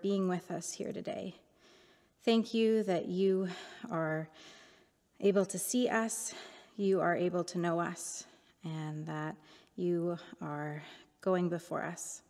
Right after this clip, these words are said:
And I ask that as we look into this passage, that, um, the light of Jesus would shine through, that your Holy Spirit would be, uh, speaking to our hearts,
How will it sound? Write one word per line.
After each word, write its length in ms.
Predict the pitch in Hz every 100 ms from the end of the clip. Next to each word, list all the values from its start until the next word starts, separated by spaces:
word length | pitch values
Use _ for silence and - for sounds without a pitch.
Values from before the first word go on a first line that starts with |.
| _ _ _ - - - - _
And 120 | 208 208
I 100 | 208
ask 460 | 185 185 - -
that 280 | - 175 175
as 300 | 185 190 185
we 180 | 202 185
look 220 | 185 202
into 200 | 233 214
this 200 | 202 180
passage, 680 | - 175 185 - 247 233 -
that, 320 | - 175 170 - - - - - 185
um, 280 | 180 175
the 120 | 175 185
light 220 | 190 -
of 140 | 196
Jesus 720 | 175 160 156 180 180 190 - - - -
would 240 | 180 170
shine 320 | - 165 156
through, 460 | 160 - - - 160 - - _ _ -
that 300 | 180 170 165
your 140 | - 190
Holy 320 | 196 202 196
Spirit 480 | - - 170 165 -
would 180 | 165
be, 240 | 165 175 165 - - - - - -
uh, 60 | 170 170 165 -
speaking 420 | - - 220 233
to 200 | 214 220
our 100 | 175
hearts, 560 | 160 190 277 320 -